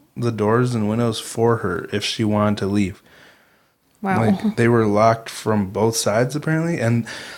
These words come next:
Speaker 1: they'd never let her leave the house with her son unless Eli was with her. So, just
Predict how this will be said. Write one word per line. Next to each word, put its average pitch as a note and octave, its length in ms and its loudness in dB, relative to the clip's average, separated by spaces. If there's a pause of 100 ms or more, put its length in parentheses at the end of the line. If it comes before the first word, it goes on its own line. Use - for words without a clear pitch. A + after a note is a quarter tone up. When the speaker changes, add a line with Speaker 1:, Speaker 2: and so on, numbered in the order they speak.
(120)
Speaker 1:
they'd C#3+ 180 2
never D#3 320 4
let C3+ 240 4
her C#3+ 160 2
leave B2 300 2
the A2+ 100 2
house B2+ 440 2
with A#2 320 2
her G#2+ 180 2
son G#2 520 2 (180)
unless A2 480 2
Eli A#2 320 4
was G2+ 200 0
with A2 240 2
her. - 320 -8 (380)
So, G#2+ 540 4 (120)
just - 580 2